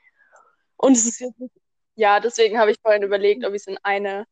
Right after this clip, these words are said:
Speaker 2: Schublade stecke,
Speaker 1: <laughs>
Speaker 2: aber
Speaker 1: Oh Gott.
Speaker 2: Ja.
Speaker 1: Rückblick zu heute. <laughs> Schublade.
Speaker 2: Ja,
Speaker 1: Aber egal.
Speaker 2: erklären wir dann auch in zehn
Speaker 1: Oh
Speaker 2: Minuten.
Speaker 1: Gott.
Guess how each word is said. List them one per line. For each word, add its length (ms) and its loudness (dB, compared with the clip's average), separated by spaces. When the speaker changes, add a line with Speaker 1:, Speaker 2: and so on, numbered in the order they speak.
Speaker 2:
Schublade 640 -8
stecke, 480 -2
Speaker 1:
<laughs> 20 -10
Speaker 2:
aber 280 -4
Speaker 1:
Oh 80 -4
Gott. 360 -4
Speaker 2:
Ja. 200 0
Speaker 1:
Rückblick 240 -6
zu 240 -6
heute. 480 -4
<laughs> 340 0
Schublade. 760 -4
Speaker 2:
Ja, 80 0
Speaker 1:
Aber 160 4
egal. 300 2
Speaker 2:
erklären 140 2
wir 100 -2
dann 200 0
auch 160 0
in 120 -8
zehn 200 2
Speaker 1:
Oh 40 4
Speaker 2:
Minuten. 340 -4
Speaker 1:
Gott. 180 -6